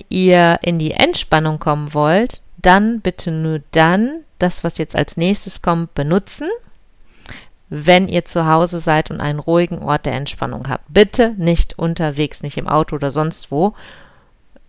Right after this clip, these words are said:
Höchstens, wenn ihr sagt, ich bin im Büro, ich hab jetzt grad eine Pause, mich stört keiner und ich darf mir das jetzt hier anmachen,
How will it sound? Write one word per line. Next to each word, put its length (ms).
Höchstens, 840
wenn 340
ihr 160
sagt, 300
ich 160
bin 160
im 100
Büro, 420
ich 140
hab 140
jetzt 160
grad 220
eine 100
Pause, 580
mich 220
stört 340
keiner 460
und 160
ich 100
darf 300
mir 100
das 220
jetzt 200
hier 200
anmachen, 500